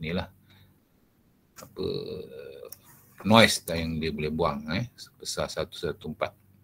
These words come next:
Dan kalau kita ambil dia punya, ini contoh kedua pula, kalau kita nak cari A C M pula, dia terbalikkan keadaan, dia bagi C M R R dia tiga ratus ribu and dia punya A O L adalah sembilan puluh ribu,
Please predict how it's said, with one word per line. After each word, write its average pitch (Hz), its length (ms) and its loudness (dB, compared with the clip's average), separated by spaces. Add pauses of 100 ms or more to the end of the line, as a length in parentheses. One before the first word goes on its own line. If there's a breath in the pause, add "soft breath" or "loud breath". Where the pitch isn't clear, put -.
(1000)
Dan 82 320 -6
kalau 98 240 8
kita 90 480 4
ambil 95 240 4
dia 90 160 -2
punya, 87 260 -2 (140)
ini 98 240 2
contoh 90 240 -4
kedua 87 160 2
pula, 104 180 2 (540 loud breath)
kalau 87 160 0
kita 90 160 0
nak 90 160 2
cari 95 240 0
A - 80 -2
C 95 240 2
M 101 80 4
pula, 101 160 4
dia 92 160 2
terbalikkan 90 640 4
keadaan, 85 400 2 (240)
dia 78 160 -6
bagi 104 400 6 (560 soft breath)
C - 240 -4
M 95 80 0
R 92 160 0
R 98 160 2
dia 117 160 6
tiga 90 320 2
ratus 82 240 -2
ribu 120 640 8
and 85 160 -2
dia 85 160 -2
punya 87 160 -6
A 85 160 -2
O 90 160 0
L 107 320 2
adalah 85 240 -2
sembilan 80 240 -8
puluh 87 160 -10
ribu, 110 180 -6